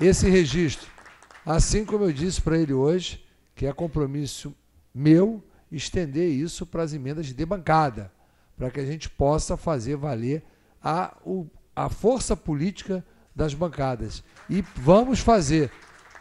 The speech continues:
ba-, baseado na ideia do Henrique, a gente sempre tem que aprimorar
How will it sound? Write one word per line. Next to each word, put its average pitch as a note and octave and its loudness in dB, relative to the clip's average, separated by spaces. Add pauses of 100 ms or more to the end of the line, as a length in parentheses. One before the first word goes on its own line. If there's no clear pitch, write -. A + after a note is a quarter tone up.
(140)
ba-, D3+ 4 (140)
baseado F3+ 4
na F3 4
ideia F#3 6
do G3+ 2
Henrique, F#3+ 2
a G3 2
gente E3 -4
sempre F3+ -2
tem F#3+ -4
que F#3 -6
aprimorar F3 -2